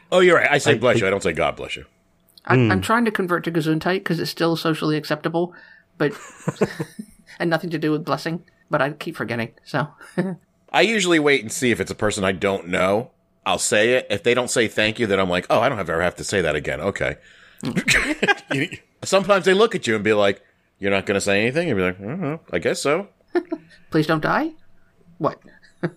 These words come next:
Speaker 1: But so, okay, so these are microaggressions towards us, not we performing microaggressions towards
Speaker 2: Correct.
Speaker 1: religious people. So for it, like, but where does this fall in? Like, I saw a Facebook post of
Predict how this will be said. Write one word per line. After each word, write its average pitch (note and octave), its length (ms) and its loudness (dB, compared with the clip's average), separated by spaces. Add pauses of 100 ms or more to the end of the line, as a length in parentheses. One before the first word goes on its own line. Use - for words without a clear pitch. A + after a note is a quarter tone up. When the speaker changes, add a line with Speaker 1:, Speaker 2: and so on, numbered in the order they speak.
(240)
Speaker 1:
But G3+ 240 2
so, G3+ 420 4
okay, F3 240 4
so C#3 140 -2
these F#3 180 0
are F#3 80 4
microaggressions C#3+ 960 0
towards A2+ 640 0 (400)
us, A#2 320 0
not A2 260 0 (160)
we G#2+ 380 -2
performing G2 480 -2
microaggressions F#2 720 -2
towards E2+ 180 2
Speaker 2:
Correct. B2+ 140 4
Speaker 1:
religious F2+ 320 0
people. - 280 -12
So A2+ 220 0
for B2 180 0
it, C3 140 -2
like, C#3+ 180 2 (400)
but F3 120 0
where G#3+ 120 6
does G#3 140 4
this A3 160 0
fall B2+ 320 2
in? G#2+ 80 -2
Like, G#2+ 260 0
I B2+ 160 2
saw C#3 220 2
a B2+ 40 0
Facebook B2+ 440 -2
post A2+ 260 0
of G2+ 240 -2